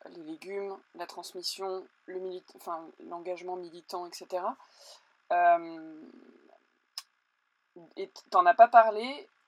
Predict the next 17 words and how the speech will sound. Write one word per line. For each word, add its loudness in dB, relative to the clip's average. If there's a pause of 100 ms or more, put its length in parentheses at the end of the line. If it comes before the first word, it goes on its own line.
vous -10
êtes, -6
euh, -10
dans -4
vos -8
valeurs, 8
il 0
y 2
a 0
l'agroécologie, -2
il -12
y -4
a -4
le -10
vivant. 4
Est-ce 0
que, -4